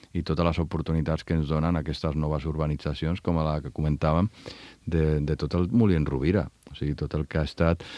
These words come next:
un, una modificació, n'hi havien indicadors de, de solars en desús i naus en desús que ens començaven a preocupar amb un barri t-, que està tan a prop del centre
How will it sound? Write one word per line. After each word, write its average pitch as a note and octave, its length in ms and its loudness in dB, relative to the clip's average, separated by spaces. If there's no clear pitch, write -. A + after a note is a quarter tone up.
un, F2+ 560 4
una E2+ 400 2
modificació, E2+ 760 4
n'hi F#2 140 6
havien E2+ 220 6
indicadors E2+ 640 4
de, D2+ 140 4
de D2 320 -2
solars D#2+ 460 0
en D#2 100 4
desús D#2 420 2
i D#2 60 0
naus D#2 240 0
en D#2+ 140 2
desús D#2+ 320 0
que - 100 -4
ens D2 80 -6
començaven C#2 480 -2
a F2 80 0
preocupar F2 460 0
amb D#2+ 160 2
un E2 140 6
barri F2+ 240 4
t-, - 160 -6
que E2 160 -4
està F2 160 0
tan G#2+ 160 4
a E2+ 80 2
prop G2+ 260 0
del E2 140 0
centre - 460 -2